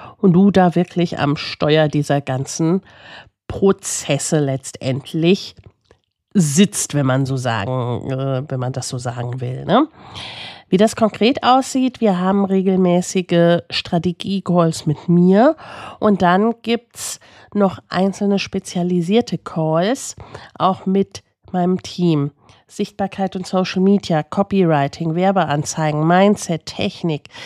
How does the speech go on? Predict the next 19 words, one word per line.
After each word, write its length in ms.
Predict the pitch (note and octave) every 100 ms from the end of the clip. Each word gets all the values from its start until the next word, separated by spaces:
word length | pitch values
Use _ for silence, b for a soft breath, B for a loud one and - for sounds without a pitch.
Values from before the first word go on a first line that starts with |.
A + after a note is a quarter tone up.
| B B -
So 460 | D#3+ G3 A#3 C4+ -
greift 640 | F#3 F#3 A3+ A#3 - -
alles 580 | E3 F3+ G#3 G#3+ - - _ _ _ -
ineinander. 760 | F#3+ F3+ E3+ D3 C#3 B2 B2 _ _ B B B B B
Das 180 | G3 -
System 420 | - - D4 C#4+
ist 200 | C4 -
sehr 160 | A#3+ A#3
agil. 500 | A3+ G3 G3 F3+ D#3
Du 100 | E3
kannst 320 | - G3 -
genau 280 | G3+ F#3+ G3
dort 300 | G3 G#3+ -
einsteigen, 540 | A3 A#3+ - A3+ A3
wo 80 | G3+
dein 200 | F#3+ F#3
größter 400 | - F#3+ - G3
Hebel 460 | F3 F3+ F#3 F#3+ A3+
liegt 420 | A#3 C#4+ -